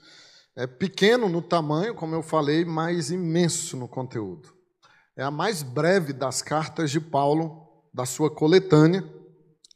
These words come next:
Pra vocês terem uma ideia, no grego nós temos nessa carta apenas trezentos e trinta e cinco palavras. Ah, eu não sei em português, acredito que tenha mais palavras, mas no grego é muito pequeno,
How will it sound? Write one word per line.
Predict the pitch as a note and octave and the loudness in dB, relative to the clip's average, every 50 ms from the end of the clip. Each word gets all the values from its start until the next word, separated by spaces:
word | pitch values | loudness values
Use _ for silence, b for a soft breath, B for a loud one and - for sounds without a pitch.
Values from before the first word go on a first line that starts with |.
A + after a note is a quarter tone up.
| _ _ _ | _ _ _
Pra | - C3 C#3 | -12 -10 -8
vocês | D3+ D3+ - F3+ E3+ - | -8 -6 -4 -4 -4 -4
terem | F3 - F3 E3 E3+ | -4 -4 -6 -4 -4
uma | E3 D3+ | -6 -8
ideia, | C#3 C3+ E3+ G3 F#3+ E3 C3 A2 B B B B B B B B - | -6 -4 -4 -4 -4 -4 -6 -8 B B B B B B B B -6
no | C3 E3 F#3+ | -2 -2 0
grego | E3 D3 E3 F#3 G#3 G3+ E3+ D#3 | 2 4 6 8 8 8 6 4
nós | D#3 D#3 E3 E3 - - | 0 -2 -2 -2 -2 -2
temos | - E3 E3+ F3 E3+ D3 C#3 | -2 -2 -2 -2 -2 -4 -4
nessa | E3 F#3+ G3+ - - E3+ C#3+ | -4 -4 -4 -2 -4 -4 -4
carta | - - E3+ F3+ E3+ - - E3 | -2 -2 -2 -2 -2 -4 -4 -4
apenas | D#3 D#3+ - E3 E3 F3 F#3 F#3+ F#3 - - | -4 -4 -2 -2 -2 0 0 -2 -2 -4 -6
trezentos | - - E3 F3 D#3+ C3 D3 F#3 G#3 G3+ G3+ G3 D#3+ F#3 | -8 -4 -2 -2 -2 -2 -2 -4 -4 -4 -6 -6 -6 -6
e | |
trinta | D#3+ - E3 F#3+ G#3 - - F#3 | -8 -6 -6 -6 -6 -6 -6 -6
e | |
cinco | - - - F#3 F#3+ - F#3+ | -6 -6 -6 -6 -6 -8 -10
palavras. | F3 - F#3+ G3+ G#3 D#3+ C#3 D3 E3 D3+ C3+ A2 G#2 F#2 - - - - - - - - - - - _ _ _ _ _ _ _ _ _ _ _ _ _ _ b b b b b b b b b | -6 -4 -2 0 0 0 0 0 0 -2 -4 -6 -8 -8 -8 -8 -8 -8 -8 -10 -10 -12 -14 -16 -20 _ _ _ _ _ _ _ _ _ _ _ _ _ _ b b b b b b b b b
Ah, | - A2+ B2 C3 - - | -12 -12 -10 -10 -4 -4
eu | C#3 | -2
não | D3 D#3+ D#3+ D3+ | 0 0 0 0
sei | D#3 - D#3 D#3 | -2 -4 -4 -4
em | D3+ | -4
português, | D#3 E3 D#3+ C#3+ - E3 C#3 C#3 E3 F#3 F#3+ D3 | -4 -4 -4 -4 -4 -8 -6 0 0 0 0 0
acredito | C3+ B2 B2+ C#3+ C#3 B2 C#3+ C#3 - | -4 -6 -8 -8 -8 -8 -10 -12 -14
que | - | -16
tenha | _ C#3+ C#3 C3+ | _ -10 -10 -8
mais | C3+ C3+ C3 B2+ B2+ | -8 -8 -10 -10 -8
palavras, | - - D#3+ D#3 C#3+ C#3+ D#3 E3 F3 E3 D3+ C#3 | -4 -4 -2 -2 0 -2 -2 -2 -4 -6 -6 -6
mas | D3 D#3 D3+ C#3+ | -6 -6 -6 -6
no | C3+ E3+ F3+ D#3 | -6 -8 -6 -4
grego | C#3+ D3 D#3 E3 D#3+ D#3+ F3 E3+ - | -2 0 0 0 0 0 -4 -4 -4
é | - C#3+ D3 | -4 -6 -6
muito | D3 C#3+ D3 E3 F3 E3 - | -4 -4 -4 -4 -4 -6 -8
pequeno, | - E3 D#3 - - C3+ C#3+ D3+ D#3+ D#3 | -12 -16 -14 -10 -8 -6 -6 -4 -6 -8